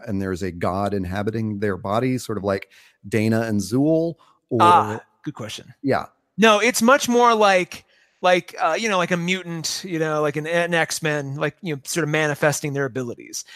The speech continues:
Speaker 2: Like, you're walking along and you're just a
Speaker 1: Okay.
Speaker 2: normal everyday kid, and then you encounter this woman, uh, kind of this, this very interesting cryptic woman. I don't wanna get much, too much into her because she's not around <laughs> now,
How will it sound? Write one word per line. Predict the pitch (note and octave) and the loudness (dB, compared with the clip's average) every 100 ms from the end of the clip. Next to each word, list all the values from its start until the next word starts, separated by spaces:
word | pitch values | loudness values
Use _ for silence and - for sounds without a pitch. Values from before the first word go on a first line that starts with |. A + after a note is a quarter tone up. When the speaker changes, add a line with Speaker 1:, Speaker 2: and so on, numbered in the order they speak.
| - - | -16 2
Speaker 2:
Like, | E3+ E3 | 4 4
you're | F#3 | 4
walking | F3 G3+ G#3 A3 | 6 6 6 4
along | G3+ F3+ F3+ F3 | 4 6 6 4
and | |
you're | E3+ | 2
just | F3+ F3 | 0 0
a | |
Speaker 1:
Okay. | - | 0
Speaker 2:
normal | F3+ F3+ | 0 2
everyday | F3 F3 E3+ E3+ | 2 2 0 -4
kid, | - F3 D#3+ D3 C#3 - - | 0 2 2 2 -6 -16 -10
and | D3+ E3 | -4 0
then | E3 | 0
you | E3 | 0
encounter | E3 D#3 F#3 A3 A3+ G3+ | -2 -2 4 4 4 0
this | F3 - | -2 -4
woman, | G#3+ B3+ D3+ C#3+ E3+ _ _ _ - | 0 0 0 -6 -10 _ _ _ 0
uh, | D#3+ D#3 | 2 2
kind | F3+ F3 | 2 0
of | |
this, | D#3+ - | 0 -2
this | - D3+ - | -4 -8 -8
very | D3+ G3 A3 F3+ | 0 4 4 4
interesting | F#3 F3 D#3+ F3 | 0 -6 -8 -8
cryptic | D#3+ F3 E3 D3+ | -6 -6 -6 -6
woman. | D#3+ D#3+ E3 | -4 -4 0
I | G3 | 2
don't | |
wanna | C#4 B3+ | 4 2
get | A#3+ | 2
much, | A3 - | 0 0
too | - G#3 | -2 0
much | G3 | 0
into | F#3 E3 | 0 -2
her | - F#3+ F3+ | 0 2 2
because | E3 - | 0 -6
she's | F#3 E3 | -6 0
not | E3+ D#3 | 0 2
around | C#3 C#3+ D3+ E3 D#3+ | 0 0 0 -2 0
<laughs> | |
now, | F3+ F#3 F3+ A3+ G#3+ | 2 4 4 4 2